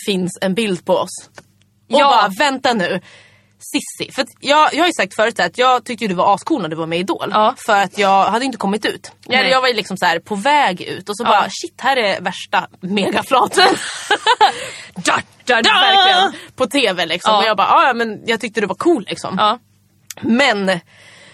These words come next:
Speaker 1: little did I know att, eh, du var uppenbarligen lite mer än cool för mig när jag var liten, eller yngre.
Speaker 2: Ja.
Speaker 1: Eh, och du vet, började kolla ige-, vi började kolla igenom bildarboken.
Speaker 2: Ja.
Speaker 1: Och jag bara, "Jag måste hitta den där bilden."
Speaker 2: Ja.
Speaker 1: Fast jag hittar en annan bild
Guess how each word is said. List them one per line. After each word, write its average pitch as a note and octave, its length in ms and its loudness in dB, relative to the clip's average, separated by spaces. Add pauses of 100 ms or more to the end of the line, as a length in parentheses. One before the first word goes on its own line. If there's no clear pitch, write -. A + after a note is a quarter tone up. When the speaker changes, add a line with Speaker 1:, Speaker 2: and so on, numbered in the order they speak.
(140)
Speaker 1:
little B3+ 280 2
did A#3+ 180 4
I A3 120 2
know A#3 440 4
att, G3+ 300 -2
eh, G3+ 180 2 (540)
du C4 220 -2
var B3+ 140 2
uppenbarligen A#3 460 2
lite A3+ 140 0
mer C4 260 2
än G3 140 -2
cool G3 440 -2
för - 120 -6
mig F3 300 -4
när F#3 80 -2
jag F3 60 0
var E3+ 80 -2
liten, F#3+ 420 -6
eller E3+ 140 -6
yngre. E3 300 -6
Speaker 2:
Ja. A3+ 240 0 (280)
Speaker 1:
Eh, G#3+ 500 0
och B3+ 140 -2
du A3 80 -2
vet, F3+ 140 0
började F3 200 -2
kolla F3+ 160 -4
ige-, G3 200 -2
vi F3 120 -4
började E3 200 -8
kolla D3+ 120 -12
igenom D#3 160 -8
bildarboken. A3+ 600 -4
Speaker 2:
Ja. A#3 160 -6
Speaker 1:
Och G3+ 120 0
jag F#3 120 0
bara, E3+ 100 0
"Jag F3+ 120 -2
måste G#3 260 -4
hitta G3+ 180 -2
den F3 60 -2
där F3+ 100 -2
bilden." F#3 540 -2
Speaker 2:
Ja. F#3+ 260 -8
Speaker 1:
Fast A3 180 -4
jag D4+ 160 4
hittar G3 260 -2
en G3+ 100 0
annan A#3+ 220 2
bild F3+ 280 -8